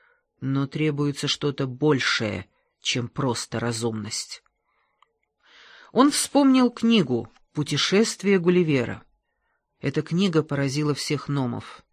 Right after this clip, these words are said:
На Земле никогда не было острова, населённого лилипутами. Масклин был в этом совершенно уверен. Это всё сплошной вымысел. И таких книг в магазине было много. Но мы без конца ломали над этим головы.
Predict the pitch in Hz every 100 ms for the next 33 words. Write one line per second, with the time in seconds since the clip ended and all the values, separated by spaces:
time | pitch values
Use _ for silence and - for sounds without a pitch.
0 | _ _ _ _ _ - 143 143 156 170
1 | 165 156 156 160 160 160 151 151 139 180
2 | - - 139 139 139 - 143 156 156 147
3 | 147 143 143 143 - - 147 120 110 -
4 | _ _ _ _ _ _ - 160 160 -
5 | 170 160 147 151 143 143 147 - 147 139
6 | - 156 139 143 139 156 123 110 _ _
7 | _ _ _ 143 135 - 185 180 - 143
8 | 139 - 143 143 135 165 139 120 - 107
9 | 104 _ _ - _ _ _ - 147 151
10 | 170 190 - 170 170 202 - 143 160 156
11 | 156 170 170 160 156 156 156 156 151 123
12 | 104 104 _ _ - - - - 165 170
13 | 165 160 165 - 156 147 - 160 156 151
14 | 147 160 165 165 156 147 160 156 156 147
15 | 175 151 120 107